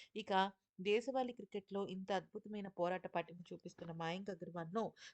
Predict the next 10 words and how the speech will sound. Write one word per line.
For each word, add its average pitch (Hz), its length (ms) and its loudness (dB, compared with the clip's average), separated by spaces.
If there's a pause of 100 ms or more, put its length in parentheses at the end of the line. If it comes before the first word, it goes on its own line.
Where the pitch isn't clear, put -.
ఛాంపియన్స్ 233 600 2
ట్రోఫీలోకి 196 720 0 (220)
తీసుకొచ్చా-, 196 600 -2 (100)
తీసుకురావాలి 180 840 0 (960)
అని 170 240 -6 (1080)
గౌతమ్ 220 400 6
గంభీర్ 196 500 0 (200)
అనుకుంటున్నాడన్నమాట. 170 920 -6 (480)
నాలుగేళ్ల 202 500 4
క్రితం 233 380 -2